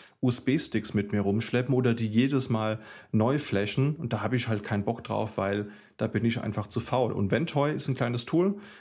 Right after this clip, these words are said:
das installiert halt einen Bootloader auf eurem U-S-B-Stick und erstellt noch eine weitere neue Partition. Und das ist ein ganz normales V fat und da könnt ihr halt eben dann entsprechend eure isos drauf ablegen und habt dann,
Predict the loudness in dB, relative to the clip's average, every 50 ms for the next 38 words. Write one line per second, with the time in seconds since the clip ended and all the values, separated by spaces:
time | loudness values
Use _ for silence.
0 | -12 -8 -8 -6 -6 -4 -4 -2 0 2 0 0 0 -2 -2 -2 -2 -2 0 0
1 | -2 0 2 2 2 2 2 0 0 0 0 0 -2 -2 -2 -2 0 0 0 -2
2 | -2 -2 -4 -2 -2 -2 -2 -2 -2 -2 -4 -4 -4 -6 -16 -20 _ _ -10 -8
3 | -8 -8 -8 -6 -6 -6 -4 -2 -2 -2 -2 0 0 -2 0 0 0 0 0 0
4 | 0 0 -2 0 0 2 2 2 2 0 0 -2 -2 -2 -4 -2 0 2 2 2
5 | 2 0 -2 -6 -10 -20 -20 -20 -20 -20 _ _ -2 0 0 0 0 0 0 2
6 | 2 2 2 0 0 0 2 2 4 4 4 2 2 0 0 -2 -4 -4 -4 -4
7 | -4 -8 -12 -14 -12 -8 -2 0 0 0 0 0 0 0 0 -2 -4 -4 -2 0
8 | 0 2 2 2 2 0 -2 -4 -6 -4 -2 0 0 0 2 0 0 0 0 0
9 | 0 -2 0 0 0 0 0 0 0 -2 -4 -6 -14 -20 -20 -20 -12 -6 -2 -2
10 | 0 0 0 0 -2 -2 -4 -4 -4 -4 -2 -2 -2 -2 -2 -2 -2 -2 -2 -2
11 | 0 0 0 2 0 0 0 -2 -2 -2 -2 -2 -4 -4 -2 0 0 0 2 2
12 | 2 0 -2 -2 -6 -12 -20 _ _ _ -2 0 0 0 0 0 0 0 2 2
13 | 0 -2